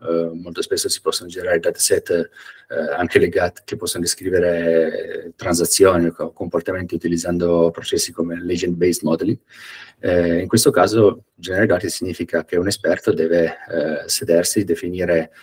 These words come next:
un modello, modellizzarlo, implementarlo, eh, tramite ad esempio una simulazione agent-based modeling, far girare questa simulazione e ottenere un dato. Eh, adesso ci sono diversi esempi, ad esempio,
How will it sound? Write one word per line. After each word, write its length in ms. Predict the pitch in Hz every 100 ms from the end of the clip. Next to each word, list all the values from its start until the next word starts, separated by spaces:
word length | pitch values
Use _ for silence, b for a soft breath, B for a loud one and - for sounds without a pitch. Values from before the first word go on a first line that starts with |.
| B B
un 120 | 85
modello, 560 | 82 - 85 90 110 110
modellizzarlo, 760 | - 80 85 110 - 76 95 101
implementarlo, 880 | 82 85 82 80 87 85 82 80 78 - 82 82 80
eh, 220 | 82 78 78
tramite 360 | 82 82 82
ad 40 | 82
esempio 320 | 85 85 82
una 220 | 80 85
simulazione 540 | - 82 82 - 85
agent-based 500 | 82 82 85 87 -
modeling, 420 | - 82 87 95 104
far 160 | - -
girare 400 | 92 82 82 82
questa 180 | 87
simulazione 480 | - 113 131 - 82
e 20 | 82
ottenere 380 | - 82 85
un 100 | 85
dato. 360 | 82 76 - - B B B B B -
Eh, 80 | 92 87 82 82 82 85 82 80
adesso 260 | - 92 -
ci 140 | 85
sono 260 | - 87 87
diversi 380 | 85 92 85 95
esempi, 320 | 87 90 87
ad 60 | 85
esempio, 460 | 85 92 90 85